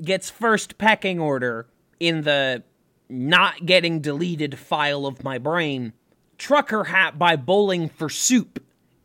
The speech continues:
gets to say, "But things that I need to get around in the world must go.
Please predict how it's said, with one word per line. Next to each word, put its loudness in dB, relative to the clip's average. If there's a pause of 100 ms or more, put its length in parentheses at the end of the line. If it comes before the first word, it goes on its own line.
gets -2
to -4
say, 0 (420)
"But 4 (220)
things -2
that 0
I 2
need 0
to -2
get 0
around 2
in -4
the 0
world 2 (220)
must -2
go. -4